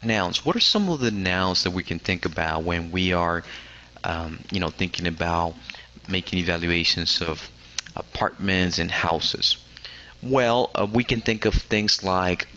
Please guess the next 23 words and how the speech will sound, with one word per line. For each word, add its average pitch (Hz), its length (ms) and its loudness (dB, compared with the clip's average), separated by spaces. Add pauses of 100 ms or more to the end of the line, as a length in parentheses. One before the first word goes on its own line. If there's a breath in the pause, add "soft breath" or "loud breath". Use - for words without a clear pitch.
(180)
parking 117 320 -2
spaces, 123 540 0
as 104 140 0
you 107 80 0
can 107 120 0
see - 220 4
there. 101 240 2
We 92 160 0
can 85 140 -4
think 90 280 -2
of 92 80 -2
things - 380 -2
like 85 160 -2 (260)
closet - 500 0
space, 110 760 2 (360 loud breath)
right? 101 220 0
We 95 140 -2
can 92 140 -6
think 92 240 -2
of 90 100 -4
things - 340 -2
like - 160 -6 (140)
privacy, 104 920 2